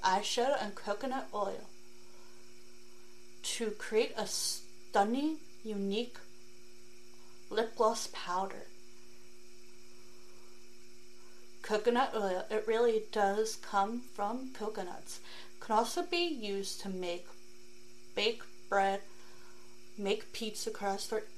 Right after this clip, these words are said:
even as a sunburst for nuts. Substitution for nuts. Once you've mixed your coconut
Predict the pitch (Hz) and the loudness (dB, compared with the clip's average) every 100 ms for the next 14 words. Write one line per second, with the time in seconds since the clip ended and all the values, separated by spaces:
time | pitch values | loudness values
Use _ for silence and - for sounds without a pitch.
0 | - 277 302 294 - 220 214 - - 208 | -2 0 2 0 0 2 2 2 0 0
1 | 214 - - 240 233 233 233 226 - - | 0 -2 0 2 2 2 0 0 -2 -4
2 | - - 214 208 208 202 208 - - - | -2 2 2 0 -4 -4 -6 -8 -8 -8
3 | - - - - - - - - - 220 | -8 -8 -8 -8 -8 -8 -8 -8 -6 -2
4 | 202 196 - - - - - - - - | 2 2 0 -6 -6 -6 -6 -6 -6 -8
5 | - - - - - - - - - - | -8 -8 -8 -8 -8 -8 -8 -8 -8 -6
6 | - - 277 269 240 233 277 269 - 190 | -6 6 8 10 8 4 2 0 0 -2
7 | 185 - 190 180 - - - - - - | -4 -2 -2 -2 -4 -6 -6 -6 -6 -6
8 | - - - - 190 208 254 - - 220 | -8 -8 -8 -2 6 6 6 0 -2 -2
9 | 202 190 190 - - - - - - - | -2 -2 -4 -8 -8 -8 -8 -8 -8 -8
10 | - 208 202 202 202 - - - 185 185 | -6 -4 -2 0 -2 -4 -4 0 0 -2
11 | - 202 208 202 220 - - 233 220 220 | -4 0 0 -2 -6 -8 -2 0 2 0
12 | - | -2